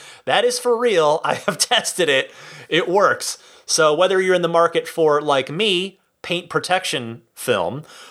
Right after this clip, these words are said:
or maybe you wanna do paint correction, which, believe me, when you see it, you will see how beautiful paint correction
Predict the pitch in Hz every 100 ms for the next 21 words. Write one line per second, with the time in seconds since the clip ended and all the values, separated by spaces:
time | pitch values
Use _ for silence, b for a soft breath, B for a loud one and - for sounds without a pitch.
0 | B 151 165 156 170 190 180 175 156 151
1 | - - 170 - - 151 117 127 147 -
2 | 190 185 196 127 127 - 117 120 120 110
3 | 107 120 135 - 160 123 113 110 113 110
4 | - 123 107 107 98 92 113 107 - 98
5 | - 104 - 104 92 - 90 82